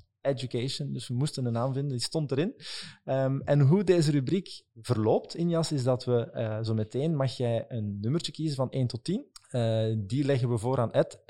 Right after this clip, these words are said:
Ed heeft een aantal vragen zelf voorbereid. Ehm,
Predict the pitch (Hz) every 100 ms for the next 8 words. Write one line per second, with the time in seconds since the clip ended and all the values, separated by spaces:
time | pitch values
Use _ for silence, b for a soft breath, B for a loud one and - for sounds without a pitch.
0 | 117 - 123 131 - 117 113 117 104 113
1 | 113 101 131 147 123 117 113 123 139 165
2 | - B B B B - 120 110